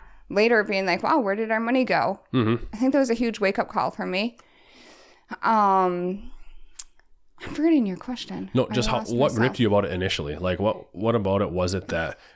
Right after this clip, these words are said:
Speaker 2: grabbed you? 'Cause a lot of people might have that same realization and never follow through with anything.
Speaker 1: Yeah.
Speaker 2: Just continue along that same path.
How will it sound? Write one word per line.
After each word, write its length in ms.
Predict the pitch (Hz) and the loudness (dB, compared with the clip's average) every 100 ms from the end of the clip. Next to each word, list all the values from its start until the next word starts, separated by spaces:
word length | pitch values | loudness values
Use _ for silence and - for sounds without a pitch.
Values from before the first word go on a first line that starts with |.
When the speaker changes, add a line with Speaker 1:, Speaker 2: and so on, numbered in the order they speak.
| - | -4
Speaker 2:
grabbed 220 | 98 87 | -2 -2
you? 60 | 87 | 0
'Cause 220 | 110 107 - | -2 -2 -2
a 80 | 110 | 2
lot 180 | 101 | 2
of 60 | 120 | 2
people 220 | 120 113 | 0 0
might 220 | 98 95 - | 0 -2 -2
have 240 | 92 101 | -4 -2
that 160 | 98 - | -2 0
same 220 | 98 95 | 0 0
realization 580 | 92 87 85 98 - 101 | 0 -2 -2 -2 -2 -2
and 100 | 85 | -2
never 240 | 85 80 | -4 -4
follow 300 | - 78 76 | -6 -4 -4
through 180 | - 85 | -6 -6
with 140 | 78 | -6
anything. 320 | 69 135 117 - - | -8 -12 -12 -16 -12
Speaker 1:
Yeah. 220 | 202 196 | -4 0
Speaker 2:
Just 80 | 170 | 0
continue 400 | 101 196 101 165 | 0 -2 -2 -2
along 240 | 156 78 80 | -4 -4 -6
that 180 | 78 | -8
same 180 | - 82 | -6 -6
path. 340 | 78 76 - | -6 -8 -10